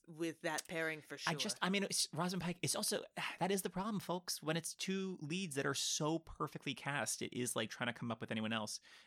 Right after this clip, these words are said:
Speaker 2: Um, although I will say this next one I did love, and I might be my second choice
Speaker 1: Ooh.
Speaker 2: of the people considered, Olivia Wilde.
Speaker 1: Oh, I love that.
Speaker 2: Yeah.
Speaker 1: Yes.
Speaker 2: I,
Speaker 1: Yes.
Speaker 2: I think she's such an underrated actor. I mean, she's a fantastic director with Booksmart. I'm
Speaker 1: Right.
Speaker 2: so excited.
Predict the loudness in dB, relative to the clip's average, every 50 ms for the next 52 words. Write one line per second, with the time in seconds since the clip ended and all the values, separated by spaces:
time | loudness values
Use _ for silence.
0 | -8 _ 2 4 4 6 6 8 8 8 8 6 4 2 2 2 0 0 0 0
1 | 0 0 0 0 0 0 0 2 0 0 0 0 2 2 2 2 2 2 2 2
2 | 2 2 2 0 -2 -4 -4 -2 -2 0 0 0 -2 -2 -4 -4 -6 -8 -10 -12
3 | -14 _ _ _ _ _ _ -4 -2 0 0 0 0 0 0 -2 -2 -2 -4 -6
4 | -4 -2 0 0 0 2 0 0 -2 -2 -2 -2 -2 -2 -2 -4 -8 -8 -8 -8
5 | -6 -6 -6 -2 -2 0 0 0 0 -2 -6 _ _ _ _ _ _ _ -20 _
6 | _ _ _ _ _ _ _ _ _ _ _ -2 0 2 4 4 4 2 2 2
7 | 2 2 2 2 -2 -4 -8 -12 _ _ _ _ _ _ _ _ _ _ _ _
8 | _ 6 8 8 8 8 4 0 _ _ _ _ _ _ _ _ _ _ _ _
9 | _ _ -2 -2 -2 -2 -2 -4 -6 -8 -12 -12 -12 _ _ _ _ -2 2 6
10 | 6 6 6 6 2 -2 -2 _ -16 -20 -20 -20 -20 _ _ _ 2 4 6 6
11 | 6 6 4 2 0 4 6 8 8 8 6 4 0 0 0 0 0 0 0 0
12 | 0 0 0 2 2 2 4 4 4 4 4 2 2 2 2 0 2 2 2 2
13 | 0 -2 -2 -4 -2 0 2 0 0 0 -4 -4 -4 -4 -4 -4 -6 -6 -4 -4
14 | -4 -4 -4 -2 -2 0 0 0 0 0 0 2 4 4 4 4 4 2 2 0
15 | 0 -2